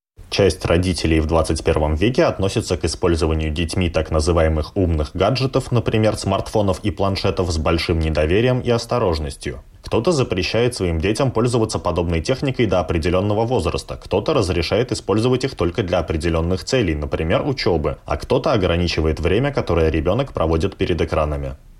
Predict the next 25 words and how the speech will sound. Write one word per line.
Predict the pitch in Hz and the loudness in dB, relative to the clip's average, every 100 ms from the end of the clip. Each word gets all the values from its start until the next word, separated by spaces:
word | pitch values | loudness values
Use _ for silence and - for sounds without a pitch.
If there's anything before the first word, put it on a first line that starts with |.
| - - | -8 -4
Однако | 71 95 - | -2 -2 2
есть | 127 117 - | 2 2 2
и | 123 | 2
другие | 123 123 123 87 | 2 2 2 0
родители, | 82 80 78 76 69 - | 0 -2 -4 -4 -6 -4
те, | 107 | -2
кто | - - | 0 2
использует | 147 - 107 90 82 | 2 0 0 0 0
мобильные | 82 80 82 78 73 | 0 0 0 0 -2
устройства | 71 - 117 - 160 | -2 0 0 2 0
для | 110 87 | 2 0
отвлечения | 82 80 - 110 143 113 | 0 -2 0 0 0 0
внимания | 90 85 90 90 | 0 0 2 0
детей, | 90 110 131 82 | 0 0 0 0
чтобы | - 80 80 | -2 -2 0
можно | 80 76 80 | 0 0 0
было | 76 76 | 0 0
заняться | 78 78 76 - | 2 0 0 0
и | 139 127 | -2 -2
своими | 123 131 87 76 | 0 0 2 0
делами, | 76 80 98 151 | 0 2 2 0
пока | 117 82 78 | -2 0 0
ребёнок | 78 87 135 123 | 0 0 0 0
занят | 85 76 76 | 0 -2 -2
гаджетом. | 80 78 82 76 73 | -2 -2 -2 -2 -4